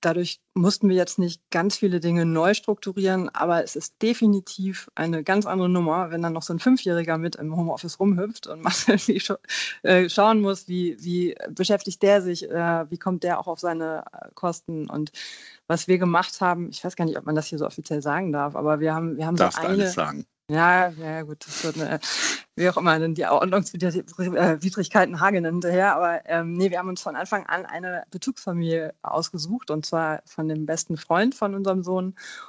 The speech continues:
Speaker 1: und haben dann einfach mit der, ähm, so eine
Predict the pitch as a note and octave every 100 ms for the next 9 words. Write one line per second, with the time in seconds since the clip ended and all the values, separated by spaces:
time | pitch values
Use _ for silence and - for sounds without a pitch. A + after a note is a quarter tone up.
0 | _ - D#3 E3 F3 D3 A#2+ E3 D#3 D#3
1 | D#3+ D#3+ E3 D#3+ _ D#3+ D#3 D3+ C#3+ D#3
2 | D3+ C#3+